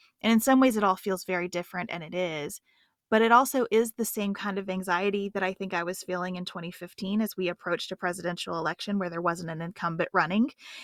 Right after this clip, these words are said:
and that energy of what's gonna happen, how much is gonna move, what's gonna be my place when these pieces move. Um, so I feel, I feel very, um,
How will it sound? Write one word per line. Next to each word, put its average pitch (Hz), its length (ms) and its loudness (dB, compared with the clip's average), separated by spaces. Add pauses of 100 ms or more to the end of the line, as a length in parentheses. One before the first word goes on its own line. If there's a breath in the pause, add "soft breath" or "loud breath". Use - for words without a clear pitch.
(160 loud breath)
and 196 160 2
that 180 180 4
energy 202 640 2
of 180 180 -4
what's 190 280 2
gonna 185 160 -4
happen, 185 480 -2
how 214 180 4
much 185 220 2
is 185 100 -6
gonna 175 220 -6
move, 170 460 0
what's 202 180 0
gonna 190 180 -4
be 175 120 -6
my 165 220 -8
place 165 440 -6
when 190 100 -2
these 196 160 -2
pieces 220 420 -4
move. 226 460 0 (560 loud breath)
Um, 190 440 -4 (480)
so 254 220 6
I 247 220 10
feel, 285 560 0 (880)
I 233 160 6
feel 269 300 6
very, 220 640 2
um, 185 480 -6